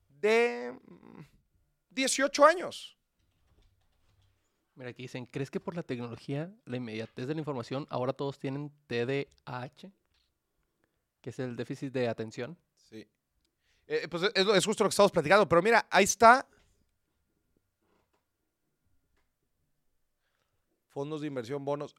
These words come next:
Speaker 1: No, no, no, eh, eh, ponle stop generating y vuélvele a poner ese, vuélvele a poner ese comando,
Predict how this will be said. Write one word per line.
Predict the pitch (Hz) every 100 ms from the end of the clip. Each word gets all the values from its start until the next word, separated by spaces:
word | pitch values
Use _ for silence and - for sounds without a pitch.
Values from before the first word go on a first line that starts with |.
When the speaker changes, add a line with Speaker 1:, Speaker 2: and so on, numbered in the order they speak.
| 170
Speaker 1:
No, | 185
no, | 196
no, | 180 139 165
eh, | - 165
eh, |
ponle | 147 180 208
stop | 202 214 185
generating | 208 208 214 226 247 -
y | 175
vuélvele | 139 160 196 226
a | 233
poner | 208 190 202 -
ese, | 190 - 214 208 -
vuélvele | 180 180 214
a |
poner | 202 190
ese | 190 -
comando, | 170 175 196